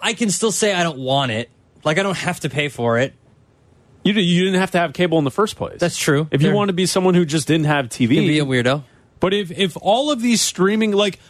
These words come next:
Speaker 2: wasn't the point of streaming is that it's a la carte? You just get which one you want, and then we ended up having all of them?
Speaker 1: Mm-hmm.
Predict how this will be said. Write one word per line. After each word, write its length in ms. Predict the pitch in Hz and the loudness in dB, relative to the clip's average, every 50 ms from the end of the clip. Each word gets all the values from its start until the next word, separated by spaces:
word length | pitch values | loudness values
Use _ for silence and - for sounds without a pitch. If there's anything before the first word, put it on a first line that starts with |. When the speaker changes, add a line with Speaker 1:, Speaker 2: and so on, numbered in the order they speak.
| _ - | _ 0
Speaker 2:
wasn't 460 | 170 214 285 311 247 302 330 320 - | 2 2 2 2 2 0 0 0 0
the 120 | - 294 226 | 0 -2 0
point 400 | - - 208 220 226 240 202 160 | 0 0 2 2 2 2 0 -2
of 180 | 185 180 147 | -4 -4 -4
streaming 640 | - - - 170 175 175 180 180 185 185 185 185 151 | -4 -2 0 0 2 2 2 2 0 0 -2 -4 -2
is 180 | 160 160 139 | -2 0 0
that 220 | 147 165 160 160 151 | 0 0 0 0 -2
it's 160 | 139 135 - | -2 -2 -2
a 60 | 143 | -2
la 180 | 127 151 151 139 | -2 0 0 0
carte? 380 | 123 - - 143 143 151 131 123 | -2 0 0 0 0 0 -2 -2
You 100 | 127 127 | -2 -2
just 220 | 120 139 139 - | 0 0 0 2
get 180 | - 147 135 123 | 2 0 0 2
which 260 | 131 147 147 - - | 0 0 0 -2 -2
one 200 | 139 143 139 135 | -2 0 0 2
you 80 | 127 | 2
want, 220 | 123 127 127 143 139 | 0 0 0 -2 0
and 80 | 135 | 0
then 120 | 135 135 135 | 0 0 0
we 140 | 135 127 123 | 0 0 0
ended 240 | 135 143 139 123 | 2 0 0 0
up 160 | 131 135 - - | 0 -2 -4 -4
having 340 | 127 143 143 135 135 127 | -2 -2 -2 -2 -2 -2
all 180 | 95 107 117 135 | 0 0 2 2
of 100 | 175 180 | 2 0
them? 180 | 202 226 262 294 _ - | 0 -2 -4 -4 _ -8
Speaker 1:
Mm-hmm. 280 | 117 110 113 117 117 | -6 -2 0 2 0